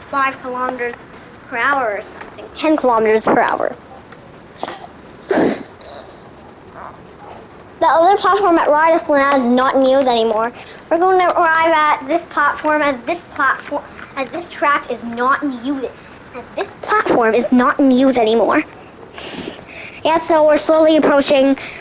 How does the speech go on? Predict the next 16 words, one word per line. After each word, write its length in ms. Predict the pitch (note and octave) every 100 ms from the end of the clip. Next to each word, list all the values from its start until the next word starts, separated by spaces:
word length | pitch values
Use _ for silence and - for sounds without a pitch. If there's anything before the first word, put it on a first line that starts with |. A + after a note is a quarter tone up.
| -
Ride 220 | B3 C4
Esplanade. 520 | - B3 B3 A3 C#4 D#4 - - -
We 140 | F#4+
will 160 | F#4 F#4+
shortly 500 | - F5+ G5+ G#4 F#4+
be 220 | F#4 F#4
arriving 460 | F#4+ A#4+ B4 A#4+ A4+
at 340 | A4 A4+ -
Ride 320 | - F4+ F4+ G4 G5+
Esplanade. 840 | - F#4+ F#4 F#4 F#4+ F#4+ F#4+ - - - - -
Ride 240 | - - G#4 A4 G4+ -
Esplanade. 1120 | C5 - - - G#4 G#4 G4 E4 D4 E4+ C#4+ - - - - - - - - - -
Ride 280 | - - G#4+ E5+ F#5+
Esplanade. 840 | - F#4+ G4 G#4+ F4 F4 F#4+ F4+ - - - - - - C4+
Ride 340 | C4+ - - - - - - - -
Esplanade. 1000 | - - C4+ C#4 C#4+ C#4+ C#4+ C#4+ C#4+